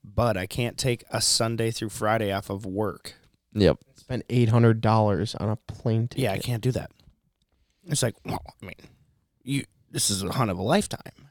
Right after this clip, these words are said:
Speaker 1: I go, "I know it is, but you love me, so you're gonna have me out some other time." He goes, "Oh, I don't know."
Speaker 2: <laughs> Well,
Speaker 1: I don't
Speaker 2: he's,
Speaker 1: know about that.
Speaker 2: he spoke several times about taking us out to Washington.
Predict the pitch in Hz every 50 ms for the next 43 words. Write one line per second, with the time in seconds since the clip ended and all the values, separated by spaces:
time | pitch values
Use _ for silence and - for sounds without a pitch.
0 | _ - - 127 135 127 120 110 104 107 _ - _ _ _ _ _ _ - 131
1 | 131 131 151 160 135 104 98 110 101 110 117 - 135 120 131 123 113 - _ _
2 | _ _ _ _ - - - - - - 147 _ _ _ _ _ _ _ _ _
3 | _ _ - 135 139 127 117 113 131 151 175 147 113 104 - 113 110 127 120 _
4 | _ - - - 143 135 131 135 139 139 139 127 123 113 131 139 127 120 113 120
5 | 123 123 120 117 - 110 110 120 135 135 117 - 98 101 101 98 98 92 92 85
6 | 85 87 92 127 147 135 139 147 147 156 - - _ _ _ - 135 - - 139
7 | - - - 139 - - - - - - 143 143 139 151 165 175 180 202 170 110
8 | 110 - - - - - 160 180 - - - 165 156 143 123 - - - - -
9 | - - 127 131 131 131 123 113 - 123 123 113 98 90 87 - 92 92 90 90
10 | - - 98 90 - 95 90 92 - _ _ - - 98 - - 92 82 - 85
11 | 78 78 78 - - - - - 69